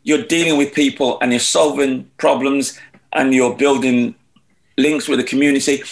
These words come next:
That's the sort of things that really I miss, being able to, you know, crank that lever and get a strategy where everyone buys into, and we, we, we see safer streets,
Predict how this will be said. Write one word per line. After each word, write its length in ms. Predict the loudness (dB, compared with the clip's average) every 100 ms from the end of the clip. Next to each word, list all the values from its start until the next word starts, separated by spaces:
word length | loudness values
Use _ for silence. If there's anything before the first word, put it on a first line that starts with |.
| -10 -4
That's 240 | -2 -2
the 80 | -2
sort 220 | 0 0
of 80 | -2
things 400 | -2 -2 -4 -8 -18 -4
that 340 | -2 -2 -8 _ _
really 640 | -2 2 4 4 2 -2 -8 _ -2
I 120 | 0
miss, 460 | 0 -2 -6 -8 -2
being 200 | 0 2
able 340 | 2 2 0
to, 320 | 0 0 0 -4 -18 -20 -20 _ _ _
you 100 | 0
know, 160 | 0 0
crank 500 | -2 -2 -2 -4 -2
that 180 | -2 2
lever 280 | 2 2
and 440 | 2 0 0 -2 -2
get 380 | 0 0 -2 -8 -6
a 80 | -4
strategy 640 | -2 0 -2 -2 -2 0
where 240 | 2 2 2
everyone 420 | 2 2 0 0
buys 300 | 0 0 0
into, 580 | 0 0 0 2 2 0 -8 -10 -2
and 500 | 0 2 2 0 -4 _ _ _ _ -2
we, 280 | 0 2 0
we, 160 | -4 0
we 100 | -2
see 540 | 0 0 2 0 -2 _ _ -8
safer 420 | -2 0 0 -2
streets, 640 | 0 0 -2 -4 -12